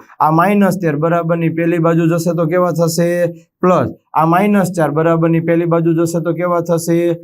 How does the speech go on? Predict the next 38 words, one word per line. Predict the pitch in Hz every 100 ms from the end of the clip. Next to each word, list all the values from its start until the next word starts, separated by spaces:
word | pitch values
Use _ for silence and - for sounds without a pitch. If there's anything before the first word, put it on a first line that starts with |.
| - _ -
પ્લસ | 143 147 147 151 139 -
ચાર. | 156 135
એટલે | 113 _ - 131
એનના | 143 170 156
બે | 151 165
મૂલ્ય | 139 139
બન્યા, | 139 139 120
એન | 143 156
બરાબર | 151 156 151 156
તેર | 170 170
ને | 151 135
એન | 147 139
બરાબર | 135 123 127 135 151 190 - _ _ -
ચાર. | 123 90 _ _ _ _ _
ક્લિયર? | - 160 233 277 - - _ _ _ _ _ _ _ _ _ _
તો | 214
સર, | 208 247
હવે | 202 220
કેટલામાં | 214 180 233 262 262
પદ, | 262 240 -
કેટલા | 226 269 262
પદનો | 247 226 226
સરવાળો | 220 220 220
ઇઠ્યોતેર | 202 202 196 175
થતો | 185 196
એ |
કેમ | 180 208 240
ખબર | 196 196 180
પડતી | 175 170 175
હોય? | 165 160
તો | 160 - - 190
કે | 196
તમારી | 196 202
પાસે | 196 196 190
એનના | 202 190
બે | 175 185
મૂલ્ય | 180 175 170
છે. | 147